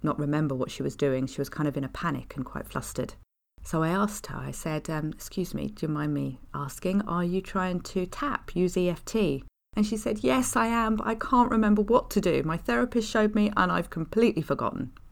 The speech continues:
So I said, "Well, I'm an E F T therapist myself, so would you like me to guide you through it?" And she said, "Oh, yes, please. Please, that would be amazing." So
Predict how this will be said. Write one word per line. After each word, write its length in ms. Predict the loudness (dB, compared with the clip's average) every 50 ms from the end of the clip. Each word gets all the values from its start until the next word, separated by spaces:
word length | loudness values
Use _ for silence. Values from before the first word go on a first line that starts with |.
| -20 _ _ _ _
So 200 | -12 -6 -4 -2
I 80 | -2 -2
said, 180 | 0 -2 0 0
"Well, 160 | 2 2 2
I'm 340 | 2 0 2 0 0 0 -2 -6 -4
an 100 | -2 0
E 140 | 0 0 0
F 120 | -2 -4 -6
T 220 | -6 -4 -4 -4
therapist 520 | -4 -4 -4 -4 -4 -4 -4 -4 -4 -4
myself, 500 | -4 -6 -4 -2 0 0 2 2 0 -2
so 400 | -4 0 2 2 4 4 2 0 -2 -6 -14 -20 -20 -20 -20 -20 -20 -16 0 4
would 160 | 6 6 8
you 80 | 8 6
like 200 | 6 6 4 4
me 80 | 2 2
to 100 | 2 0
guide 320 | 0 2 2 2 2 2
you 80 | -2 -4
through 240 | -2 0 0 2 2 0
it?" 80 | -2 -4 -8 -16 -14 -10
And 100 | -10 -8
she 100 | -6 -8
said, 160 | -8 -6 -4 -4
"Oh, 60 | -2
yes, 240 | -2 -2 -4 -6 -6
please. 520 | -6 -4 -4 -2 -2 -4 -6 -6 -10 -14 -14
Please, 300 | -8 -6 -4 -4 -4 -6
that 140 | -6 -8 -6
would 100 | -6 -4
be 80 | -4 -2
amazing." 500 | -2 -2 -2 -4 -4 -6 -6 -8 -8 -6
So 300 | -2 0 2 2 2 2